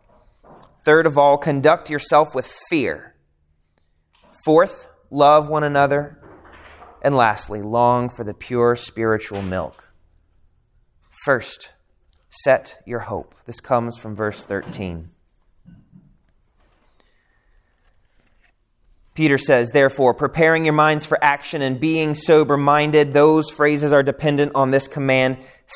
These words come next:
"set your hope fully on the grace that will be brought to you at the revelation of Jesus Christ."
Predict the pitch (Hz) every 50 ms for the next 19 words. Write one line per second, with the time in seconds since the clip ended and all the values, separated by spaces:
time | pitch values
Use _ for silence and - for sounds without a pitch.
0 | - - 190 185 185 - - - - 156 160 170 170 160 139 156 156 147 147 143
1 | - - - - _ _ - - - - 180 165 156 143 127 113 98 95 - -
2 | - _ - 131 127 120 117 110 113 131 139 147 147 143 - - - - - 127
3 | 120 110 117 107 104 90 - 117 123 127 127 117 - - 123 107 113 117 120 120
4 | 117 110 - - 104 101 113 113 110 110 107 107 104 101 - - 101 95 90 92
5 | - 104 104 98 98 92 - - - 78 78 73 76 - - - _